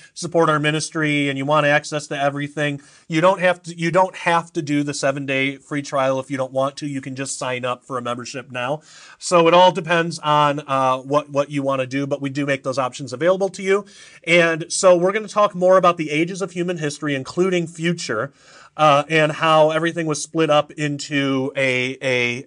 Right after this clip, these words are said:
a full week of human history, uh, with each day of the week being,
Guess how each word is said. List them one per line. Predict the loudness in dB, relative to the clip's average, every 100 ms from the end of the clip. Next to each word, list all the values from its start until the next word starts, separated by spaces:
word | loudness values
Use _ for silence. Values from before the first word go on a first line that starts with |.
| -8
a |
full | -6 0 0 0
week | -6 -4 0 0 -2 -12 -4
of | 0 0 -2
human | -8 -8 -6
history, | -6 -6 -8 -6 -6 -8 _ -20 -10
uh, | -4 -2
with | -2 -4 -4
each | -8 -8 -14 0
day | 2 4 4
of | 0
the | -2
week | -8 -8 -8
being, | -8 -4 -4 -4 -6